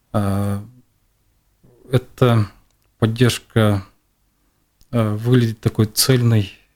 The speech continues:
э, непризрачной абсолютно. Она, она выглядит постоянной. Ну, я думаю, что именно благодаря такой поддержке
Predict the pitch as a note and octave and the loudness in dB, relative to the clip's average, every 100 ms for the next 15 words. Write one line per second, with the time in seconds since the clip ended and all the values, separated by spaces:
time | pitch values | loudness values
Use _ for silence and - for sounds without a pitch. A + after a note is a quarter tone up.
0 | _ _ - G#2+ G#2 G#2+ A2 G#2+ G#2 A2 | _ _ -20 -20 -18 -18 -20 -18 -8 2
1 | A#2 A#2 B2+ B2 A#2+ A2 - A2 G2 A2 | 2 4 4 4 2 -2 0 0 0 -8
2 | - A2 G#2+ - G#2 G#2 G#2+ G#2+ A2 A#2 | -10 -6 -6 -6 -4 -4 -6 -6 -2 -2
3 | A2 G#2+ G#2 A#2 A2 G#2+ - A2+ - A2 | -2 -4 -10 -2 -2 -2 -4 -4 0 2
4 | A2+ A#2+ A#2 G#2+ - _ _ _ _ _ | 4 4 2 0 -8 _ _ _ _ _
5 | _ _ _ _ _ _ _ _ A2 G#2+ | _ _ _ _ _ _ _ _ -16 -4
6 | A#2+ C3 B2+ A#2+ C#3+ C#3+ B2+ - - B2 | 2 4 6 4 6 4 4 0 2 4
7 | B2+ B2+ B2 A#2 G2 - _ _ - G#2+ | 4 4 4 2 0 -8 _ _ -10 -2
8 | A#2 A#2+ B2+ B2+ A#2 G#2 - - A2 - | 0 2 4 4 2 0 -6 -4 -4 -2
9 | A2 B2+ A#2+ - A#2 G#2+ | 0 2 0 -2 0 0